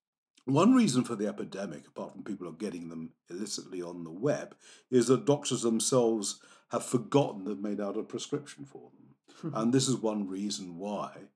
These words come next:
Speaker 1: we've been seeing so many more drugs out there. They did a survey amongst doctors and who admitted that they had actually,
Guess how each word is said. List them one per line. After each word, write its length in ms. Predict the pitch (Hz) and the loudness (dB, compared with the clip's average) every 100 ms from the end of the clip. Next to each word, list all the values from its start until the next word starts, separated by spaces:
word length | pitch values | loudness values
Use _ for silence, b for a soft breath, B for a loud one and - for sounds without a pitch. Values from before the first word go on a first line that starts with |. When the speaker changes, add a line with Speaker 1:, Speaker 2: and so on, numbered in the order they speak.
| _ _ _ 104 | _ _ _ -8
Speaker 1:
we've 160 | 101 | -6
been 160 | 104 101 | -4 -4
seeing 240 | - 104 | -4 -4
so 200 | 98 107 | -4 -4
many 260 | 95 95 98 | -4 -4 -6
more 400 | 95 85 87 - - - | -6 -8 -10 -12 -20 -12
drugs 340 | - 92 85 110 | -4 -4 -2 0
out 300 | 117 143 - | 2 2 -4
there. 280 | - - - B B - | -12 -12 -16 B B 2
They 120 | 123 | 4
did 180 | 156 135 | 6 6
a 80 | |
survey 520 | - - 165 175 110 90 | 6 8 10 10 6 -2
amongst 460 | 78 78 80 - | -6 -10 -10 -10
doctors 480 | 85 - - 78 85 | -10 -12 -12 -12 -6
and 340 | 104 104 104 | -2 -2 -4
who 160 | - 110 | -6 -4
admitted 440 | 98 117 120 104 | -2 -4 -4 -6
that 160 | 104 101 | -6 -6
they 160 | 101 104 | -6 -4
had 200 | 123 113 | -2 -2
actually, 480 | 98 - 92 82 | -4 -8 -8 -8